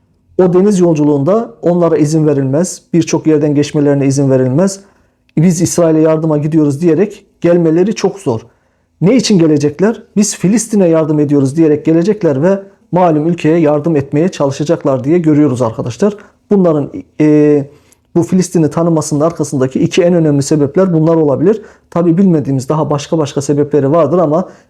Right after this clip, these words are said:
bizim tek bildiğimiz bir şey var arkadaşlar. Anladığımız, e, bu adamlar blöf yapıyorlar. Yani bu gerçek bir Filistin tanıma olayı değil.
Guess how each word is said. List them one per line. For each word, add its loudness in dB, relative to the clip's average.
bizim 2
tek -4
bildiğimiz 0
bir 2
şey 0
var 0
arkadaşlar. -2
Anladığımız, 0
e, 0
bu 4
adamlar -2
blöf 2
yapıyorlar. -8
Yani 0
bu 0
gerçek 0
bir 0
Filistin -2
tanıma -2
olayı 0
değil. 0